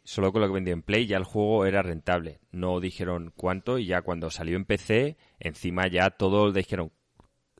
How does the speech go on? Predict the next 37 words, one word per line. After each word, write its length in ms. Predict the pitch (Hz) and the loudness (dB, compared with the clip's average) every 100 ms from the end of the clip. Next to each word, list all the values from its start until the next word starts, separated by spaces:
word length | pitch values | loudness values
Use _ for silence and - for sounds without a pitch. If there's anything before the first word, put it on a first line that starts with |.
| _ _ - | _ _ 2
"Ya 140 | 160 | 2
sacarlo 320 | 180 170 156 | 4 2 2
en 80 | 143 | 0
P 80 | 147 | 0
C, 160 | - | -2
todo 240 | 185 - 165 | 0 4 4
lo 80 | 160 | 4
que 80 | |
venda 200 | 143 135 | 0 0
en 60 | 127 | -2
P 60 | - | -2
C 140 | 147 | 0
ya 100 | 113 | 0
es 80 | 101 | 0
beneficio". 560 | 95 85 90 - - _ _ _ _ _ _ _ - | -2 -2 -8 -10 -18 _ _ _ _ _ _ _ -6
Y 100 | 90 | 0
yo 60 | |
lo 140 | 95 95 | 0 2
que 240 | 92 82 | -2 -2
había 280 | 80 87 95 | -2 0 0
leído 540 | 95 95 92 92 90 | 0 0 2 2 0
que 120 | - 85 | -2 -2
Lars 180 | 87 | -2
dice 160 | 90 90 | -2 -6
veintitrés, 400 | 87 85 - 113 | -6 -6 -4 -4
que 120 | - | -4
es 40 | 85 | -8
lo 100 | 85 | -6
que 80 | |
yo 120 | 82 82 | -8 -6
comentaba 320 | 85 80 82 | -8 -4 -6
antes, 180 | 87 107 | -4 -4
yo 100 | 85 | -4
había 140 | 85 | -4
leído 220 | 92 107 | -2 -4
que, 320 | 95 82 - _ | -4 -10 -12 _
que 320 | 95 85 - | -6 -6 -8